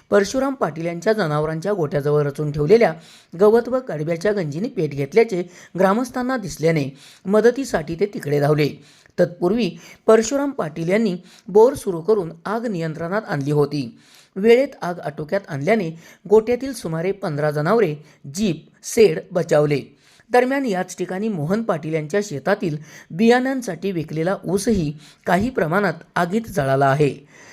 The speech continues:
डेबेवाडीचे सहाय्यक पोलीस निरीक्षक डॉक्टर प्रवीण दायंगडे यांच्या मार्गदर्शनानुसार येथील पोलिसांनी तातडीने घटनास्थळी जाऊन माहिती घेऊन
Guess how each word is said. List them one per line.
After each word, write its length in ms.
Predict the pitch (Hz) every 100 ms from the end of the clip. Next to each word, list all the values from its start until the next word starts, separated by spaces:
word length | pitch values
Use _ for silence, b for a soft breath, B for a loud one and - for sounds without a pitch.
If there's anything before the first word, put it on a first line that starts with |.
| B
डेबेवाडीचे 560 | 196 226 240 240 240 254
सहाय्यक 280 | 233 165 160
पोलीस 320 | 165 156 170
निरीक्षक 400 | 151 147 190 - 156 B B B
डॉक्टर 240 | 190 196 233
प्रवीण 360 | 240 170 180
दायंगडे 500 | 190 139 180 233 160 147 B B B
यांच्या 380 | 190 202 202 269
मार्गदर्शनानुसार 1000 | 226 151 156 151 147 160 156 156 214 147 147 _ _ _ _ _
येथील 280 | 170 180 220
पोलिसांनी 600 | 220 139 143 196 226 160 B B B
तातडीने 500 | 202 196 220 247 262
घटनास्थळी 520 | 262 - 156 160 160 156
जाऊन 280 | 214 175 -
माहिती 340 | 165 147 151
घेऊन 260 | 151 208 160